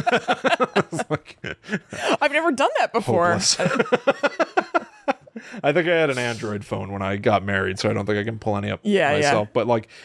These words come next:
Speaker 1: you can just go into your, if you have an iPhone, you can pull up, uh, photos
Speaker 2: Uh-huh.
Speaker 1: and then see how there's a search.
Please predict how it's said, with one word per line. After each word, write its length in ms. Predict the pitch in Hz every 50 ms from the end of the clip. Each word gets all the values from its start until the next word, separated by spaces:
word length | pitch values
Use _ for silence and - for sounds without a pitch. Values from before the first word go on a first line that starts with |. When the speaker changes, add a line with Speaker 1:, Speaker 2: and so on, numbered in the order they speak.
| - -
Speaker 1:
you 160 | - 151 175
can 260 | 151 - 226 269 302
just 160 | 254 190 156 -
go 220 | - 151 160 175
into 120 | 170 151
your, 200 | 160 156 147 147
if 160 | 123 135 127 139
you 260 | 143 139 135 135 -
have 220 | - 104 131 135 165
an 60 | 170
iPhone, 500 | 127 107 107 104 - 101 95 95 101 110
you 80 | 110
can 140 | 107 113 113
pull 220 | - - 127 135 135
up, 180 | 135 135 - - -
uh, 320 | 110 107 101 101 104 87
photos 720 | - - - - 131 123 117 98 92 90 92 107 131 - - _
Speaker 2:
Uh-huh. 280 | 190 190 190 185 170 170
Speaker 1:
and 100 | 180 120
then 100 | 127 117
see 120 | 113 123 135
how 60 | 127
there's 180 | 123 123 110
a 40 | 110 101
search. 480 | - - 160 202 240 - - - -